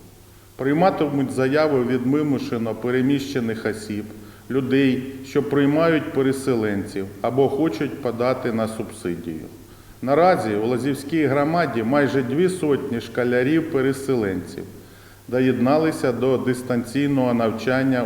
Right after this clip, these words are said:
у місцевих школах. Звертаюся до батьків наших нових учнів. Контролюйте,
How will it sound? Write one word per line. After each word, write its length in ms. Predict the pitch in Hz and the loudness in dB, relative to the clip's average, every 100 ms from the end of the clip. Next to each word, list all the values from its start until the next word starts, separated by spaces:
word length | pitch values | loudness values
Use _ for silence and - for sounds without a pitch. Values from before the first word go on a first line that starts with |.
| 110 | 0
у 20 | |
місцевих 640 | 107 101 - 117 117 117 113 | -2 -2 -2 2 2 2 -2
школах. 480 | - 98 92 87 - - - - - | -8 -4 -4 -4 -8 -14 -18 -20 -16
Звертаюся 800 | 101 123 127 139 165 160 160 147 | 0 2 4 4 4 4 0 -2
до 180 | 131 131 | 0 0
батьків 600 | 131 127 - 135 147 143 147 - - | 0 -2 -4 -4 -2 -2 -4 -12 -6
наших 460 | 120 135 - 135 - | 0 0 2 -2 0
нових 460 | 120 131 127 123 | 2 4 2 0
учнів. 440 | 113 98 - 92 87 - - - - - | -4 -6 -8 -8 -8 -12 -18 -20 -20 -4
Контролюйте, 880 | 147 156 190 196 147 135 - 113 | 0 4 6 8 8 6 4 0